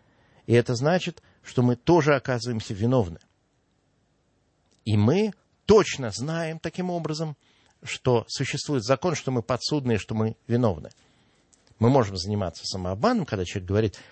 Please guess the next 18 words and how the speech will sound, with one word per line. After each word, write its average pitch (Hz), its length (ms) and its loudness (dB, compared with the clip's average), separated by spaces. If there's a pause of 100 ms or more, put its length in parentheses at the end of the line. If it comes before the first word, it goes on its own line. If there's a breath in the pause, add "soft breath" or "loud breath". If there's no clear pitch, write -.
(100)
«А 202 120 2
нет 180 220 2
никакого 107 420 -2
суда 90 280 -6
Божия, 87 420 -10
а 190 100 4
нет 175 200 0
никакого 110 400 -4
закона 92 380 -8
Божия». - 360 -20 (380 loud breath)
Но 156 100 4
тот 196 200 4
же 156 100 -4
человек 196 420 -2
через 143 520 -4
пять 160 280 2
минут 160 400 0
начнет, 147 640 0